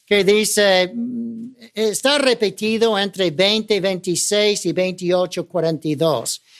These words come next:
¿Quiere leerme cualquiera de los dos versículos? ¿Alguien? ¿Veintiocho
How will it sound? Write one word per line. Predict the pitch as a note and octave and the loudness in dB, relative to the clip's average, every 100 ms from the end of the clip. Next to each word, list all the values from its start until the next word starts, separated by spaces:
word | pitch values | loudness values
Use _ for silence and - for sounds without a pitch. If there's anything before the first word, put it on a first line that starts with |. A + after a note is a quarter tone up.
| _ | _
¿Quiere | - F3+ F#3+ | -2 0 2
leerme | G3 G#3 G#3 G3 | 2 0 -2 -4
cualquiera | G3 G3+ G3 G3 | -4 -4 -2 -2
de | F#3+ | 0
los | F#3 D#3 | -2 -2
dos | D3+ C#3+ - | -4 -6 -6
versículos? | C#3+ - C#3 A#2+ - - - - - | -6 -6 -8 -10 -14 -12 -10 -10 -14
¿Alguien? | - C#3+ A#2+ C3 - _ _ _ _ _ _ _ _ _ _ _ _ | -10 -10 -8 -12 -16 _ _ _ _ _ _ _ _ _ _ _ _
¿Veintiocho | C3+ E3 E3+ F3 F#3 F#3 F#3 F3+ E3+ E3+ E3+ | -2 -2 -2 -2 0 0 0 0 0 0 -4